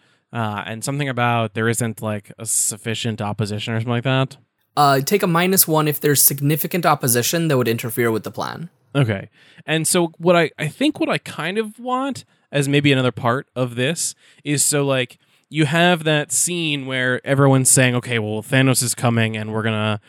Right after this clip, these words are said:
Speaker 1: we're gonna, we're gonna try to get that gauntlet off of him." And, and Iron Man and Doctor Strange are like, "Okay, well, we're the two most powerful people here.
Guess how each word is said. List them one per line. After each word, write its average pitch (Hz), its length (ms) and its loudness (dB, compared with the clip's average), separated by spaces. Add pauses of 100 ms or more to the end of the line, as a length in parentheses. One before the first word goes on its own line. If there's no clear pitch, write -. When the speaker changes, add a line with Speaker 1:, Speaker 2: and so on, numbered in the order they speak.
(260)
Speaker 1:
we're 117 120 -2
gonna, 113 320 2
we're 123 120 0
gonna 120 100 2
try 127 120 -2
to 123 80 0
get 117 120 -2
that 113 140 -2
gauntlet 110 260 -4
off 110 120 -10
of 107 60 -10
him." 104 200 -10
And, 107 640 -6 (1300)
and 117 480 2 (580)
Iron 151 260 4
Man 139 460 4
and 113 680 -6 (320)
Doctor 147 260 2
Strange 131 380 4
are 123 60 4
like, 117 180 2
"Okay, 147 240 4
well, 135 200 6
we're 160 180 6
the 143 100 -2
two 170 200 2
most 139 220 2
powerful 127 300 -2
people 120 240 -6
here. 147 340 4